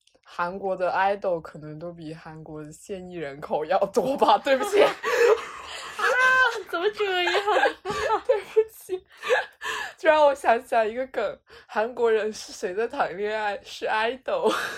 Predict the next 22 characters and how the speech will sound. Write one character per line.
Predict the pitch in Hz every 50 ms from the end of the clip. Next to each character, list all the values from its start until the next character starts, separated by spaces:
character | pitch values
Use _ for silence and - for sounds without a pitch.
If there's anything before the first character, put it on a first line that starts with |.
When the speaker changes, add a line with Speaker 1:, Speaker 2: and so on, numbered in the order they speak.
| - - - - -
Speaker 2:
是 | - - 339
谁 | - - 269 247
在 | 247 294 370
生 | - 359 330 392
小 | - 269 247
孩？ | 262 - 247 220 208 214 247
是 | 277 - - - - - 302
idol。 | - - 320 381 466 508 539 571 571 - - 370 320 302 277 262 254 240 233
Speaker 1:
是 | 226 - - 330 320 392 294 285 277 - -
韩 | - - - 220 214 226
漫 | 240 262 269 269 269 254
里 | 247 240
的 | 247 247
Omega。 | 247 240 240 240 247 285 370 480 523 508 - - 494 269 208 214 277 - - - - - - - - - - - - - - - - - - - - - - - - -
Speaker 2:
救 | - 311 294 285 269 269 262 254 254 254 254 254
命 | 269 294 294 285 277 277 269 262
啊！ | 254 269 262 254 240 240 240 233 240 240 233 233 233 233 233 233 226 226 233 240 370 403 415 427 - - - - - - - - - - _ _ - 453 - - - - _ _ - - - - - 311 - _ _ _ _ _
Speaker 1:
真 | - 330 330
的 | 359
很 | 339 208 175 170
炸 | 196 180 170 175
裂。 | 170 170 165 160 143 - -